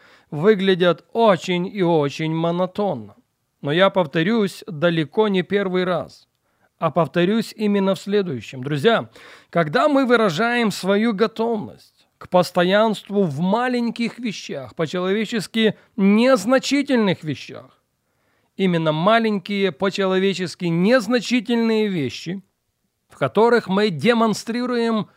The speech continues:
постоянство, играют огромнейшую,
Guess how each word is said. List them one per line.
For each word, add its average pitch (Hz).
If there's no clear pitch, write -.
постоянство, 196
играют 160
огромнейшую, 143